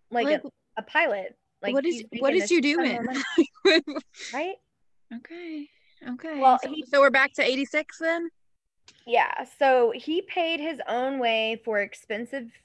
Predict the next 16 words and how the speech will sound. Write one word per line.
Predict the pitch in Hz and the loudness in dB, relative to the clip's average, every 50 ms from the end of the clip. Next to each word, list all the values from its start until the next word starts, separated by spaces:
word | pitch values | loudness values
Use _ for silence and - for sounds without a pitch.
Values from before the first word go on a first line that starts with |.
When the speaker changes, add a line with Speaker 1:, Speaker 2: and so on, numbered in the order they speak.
| _ _ _ | _ _ _
Speaker 1:
training | - - 262 247 240 233 233 226 214 | -4 -2 -2 0 0 -2 -4 -6 -8
semar-, | - - 208 202 196 196 - - _ | -8 -8 -6 -4 -4 -4 -4 -6 _
seminars, | 226 - - 262 247 226 220 214 208 202 202 214 226 233 220 - _ - | -14 -6 -6 -4 -4 -2 -4 -2 -2 -2 -2 -2 -4 -6 -10 -14 _ -8
um, | 226 214 180 170 165 - 113 - _ _ | -4 -4 -4 -4 -6 -8 -14 -20 _ _
that | 208 190 196 | -2 -2 0
basically | 202 202 240 240 - 240 - 247 240 | -2 -2 -2 -2 -6 -10 -8 -8 -8
gave | 214 214 233 233 226 220 220 220 214 220 | -4 -2 -2 0 0 0 0 0 -2 -4
instructions | - 220 220 - - - 220 214 214 - - 220 208 220 226 214 | -6 -8 -8 -10 -6 -4 -4 -4 -4 -8 -12 -12 -10 -10 -8 -6
on | - 123 202 208 214 208 202 202 202 214 220 220 _ _ _ _ _ _ _ _ _ _ _ | -6 -6 -4 -4 -4 -4 -4 -4 -4 -6 -8 -12 _ _ _ _ _ _ _ _ _ _ _
police | 233 220 214 240 233 233 | -4 -2 -2 -2 -4 -8
procedures. | _ - 262 - - 247 233 208 190 202 180 160 180 226 240 240 - _ _ _ _ _ _ _ _ _ _ _ _ _ _ _ _ _ _ _ _ _ _ _ _ _ _ | _ -8 -8 -8 -6 -10 -12 -8 -6 -6 -4 -4 -4 -4 -6 -10 -16 _ _ _ _ _ _ _ _ _ _ _ _ _ _ _ _ _ _ _ _ _ _ _ _ _ _
And, | - 240 240 233 233 233 226 220 226 214 | -4 -2 0 0 0 0 0 -2 -4 -2
uh, | 226 208 202 196 190 190 190 214 | -2 -2 0 0 0 0 0 -2
he | 208 - - 277 | -4 -8 -10 -10
performed | 269 - 302 294 - 277 254 254 254 254 247 - | -8 -8 -10 -8 -4 -4 -2 -2 -2 -4 -6 -6
his | 269 254 240 247 214 | -4 -4 -4 -4 -6